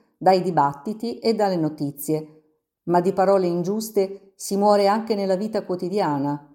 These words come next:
dove il pregiudizio che passa per il linguaggio uccide la nostra possibilità di essere pienamente noi stesse.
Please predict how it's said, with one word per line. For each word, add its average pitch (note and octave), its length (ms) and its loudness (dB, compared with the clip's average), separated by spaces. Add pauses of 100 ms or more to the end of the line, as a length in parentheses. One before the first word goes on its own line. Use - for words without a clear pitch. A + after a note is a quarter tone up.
(160)
dove E3+ 300 2
il E3+ 100 0
pregiudizio F3+ 720 -2
che E3 140 -4
passa F#3 480 -4
per D#3 160 -2
il D3+ 120 0
linguaggio F#3+ 1040 0
uccide G3+ 600 -2
la D3+ 80 4
nostra E3 340 -2
possibilità F3 760 -4
di F3+ 140 -2
essere F#3 460 0
pienamente E3+ 640 0
noi F3 160 -2
stesse. - 760 -6